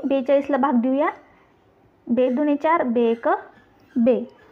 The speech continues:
आता अठरा आणि एकवीसला तीनने भाग जातो, म्हणून आपण तीनने भाग देऊया.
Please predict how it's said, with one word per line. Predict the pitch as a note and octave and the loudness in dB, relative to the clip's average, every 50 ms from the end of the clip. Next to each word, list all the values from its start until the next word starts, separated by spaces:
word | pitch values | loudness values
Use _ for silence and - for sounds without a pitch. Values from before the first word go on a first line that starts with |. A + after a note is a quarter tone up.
| - - - - _ _ _ - _ _ _ _ _ _ _ _ _ _ _ _ | -20 -20 -20 -20 _ _ _ -20 _ _ _ _ _ _ _ _ _ _ _ _
आता | C#4 B3 - - | -8 -4 -4 -2
अठरा | - C#4+ C#4 C4+ - D#4+ D#4+ D#4+ | -2 -2 -2 -2 -2 -2 -2 -2
आणि | D#4 - - C#4 C#4 C#4+ D4 - | -2 -4 -4 -4 -2 -2 -2 -2
एकवीसला | C4+ B3 B3+ - C#4 C#4+ C#4 - D#4 D4+ D#4+ F4+ - - - _ _ _ _ _ _ _ _ _ _ - | -4 -6 -4 -6 -6 -6 -4 -4 -2 -2 -2 -2 -4 -8 -20 _ _ _ _ _ _ _ _ _ _ -2
तीनने | D#4+ D#4 D#4 D4+ D4 C#4+ | -2 0 0 0 2 2
भाग | B3 C4+ C#4+ A#3 A3+ | 0 0 0 -2 -2
जातो, | B3 A#3+ A3+ - | -2 -2 -2 0
म्हणून | A#3 B3 C4 C4+ | 2 2 2 2
आपण | C4+ C4+ E4 E4+ | 0 0 -2 -4
तीनने | E4+ - - E4+ E4+ D#4 C#4 B3+ | -4 -4 -4 -2 0 0 0 2
भाग | B3 A3+ C4+ C#4 | 0 0 -2 -2
देऊया. | A3+ G#3+ A3+ A#3 A3 A3 D#4 | -2 -2 -2 -2 -2 -4 -6